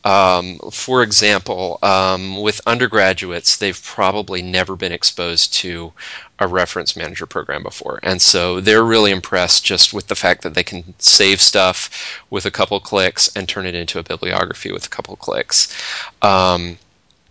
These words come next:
so, you know, that's kinda, you just wanna show them the basics and give them the idea and tell them, you know, it can do more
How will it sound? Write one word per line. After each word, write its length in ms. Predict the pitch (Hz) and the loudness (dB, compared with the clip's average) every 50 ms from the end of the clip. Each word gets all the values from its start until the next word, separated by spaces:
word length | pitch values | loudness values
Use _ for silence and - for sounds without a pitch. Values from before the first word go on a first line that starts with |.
| _ - _ _ _ _ _ - - - - | _ -20 _ _ _ _ _ -14 -10 0 4
so, 540 | - - - - 107 101 98 95 92 95 71 | 6 6 8 8 8 8 8 6 6 4 2
you 100 | 98 95 | 0 0
know, 120 | 90 87 | 0 0
that's 360 | - 92 104 95 98 101 - - | 2 4 6 6 6 6 2 0
kinda, 260 | - 110 101 92 92 | 0 0 0 0 0
you 140 | 85 95 92 | -4 -6 -6
just 180 | 98 95 - - | -4 -4 -4 -4
wanna 140 | 101 92 90 | -4 -2 -2
show 200 | - - 101 92 | -2 -2 -2 -4
them 160 | 87 87 85 | -8 -8 -10
the 80 | 87 85 | -10 -6
basics 520 | 85 - 95 92 - - 107 92 - - | 0 2 2 4 4 2 -2 0 -2 -4
and 100 | 98 90 | -4 -4
give 80 | 95 87 | -10 -10
them 160 | 87 85 85 | -10 -12 -10
the 120 | 87 85 | -8 -4
idea 380 | 82 87 87 85 95 92 87 80 - | -4 -4 -2 -2 0 0 0 0 0
and 180 | 90 92 90 | 0 -2 -2
tell 300 | - - - 110 104 104 | -4 -2 2 2 2 2
them, 340 | 92 98 90 90 85 87 87 | 2 -2 -4 -4 -6 -8 -10
you 100 | - 85 | -8 -8
know, 120 | 82 82 82 | -4 -2 0
it 160 | 69 80 - | 0 0 0
can 140 | - 107 98 | -2 -4 0
do 120 | 107 107 | 0 0
more 400 | 101 98 90 85 82 85 85 82 | 0 0 0 0 0 0 -2 -2